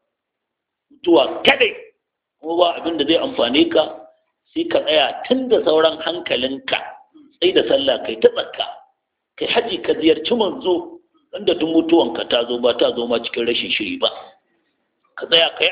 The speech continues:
abin da ya kamata. Tsaya ka yi abin da ya kamata. In gane da kyau ku. Mu tsaya mu kalli farillanmu,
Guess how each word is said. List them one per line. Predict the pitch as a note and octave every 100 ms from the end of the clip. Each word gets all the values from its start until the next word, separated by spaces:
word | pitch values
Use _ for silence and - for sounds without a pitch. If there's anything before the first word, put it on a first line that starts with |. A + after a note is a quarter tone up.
| E3+
abin | D#3 D3
da |
ya | B2+
kamata. | B2 A#2 A2+ - - _ _ _ _ _ _ _ _ _ _ _ _ _
Tsaya | D3+ D#3 G3 -
ka | D#3+
yi | D3
abin | D#3 E3+ E3
da |
ya | C#3
kamata. | C#3 B2+ B2 - - - - _ _ _ _ _ _ _ _ _ _ _ -
In | C#3+
gane | D3+ D#3 C#3
da | A2+
kyau | - B2+
ku. | - - _ _ _ _ _ _ _ _ A2+
Mu | A2+
tsaya | E3 E3 C3
mu | B2+ B2 B2 - _
kalli | - E3+ E3 G#3+
farillanmu, | G#3+ E3 C#3 C3+ C#3 -